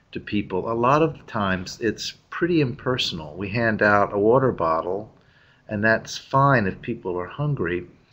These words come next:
but do we know the people? Do we get to know their name?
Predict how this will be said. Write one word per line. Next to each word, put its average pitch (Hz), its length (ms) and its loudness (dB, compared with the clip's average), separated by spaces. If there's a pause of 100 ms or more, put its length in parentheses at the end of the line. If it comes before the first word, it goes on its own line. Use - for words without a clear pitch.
(360)
but 113 640 4
do 123 160 2
we 120 140 2
know 127 320 4
the - 80 -4
people? - 520 -18 (280)
Do 110 100 -4
we 107 120 -2
get 117 240 2
to 123 100 -8
know 110 220 -2
their 101 180 -2
name? 98 540 -4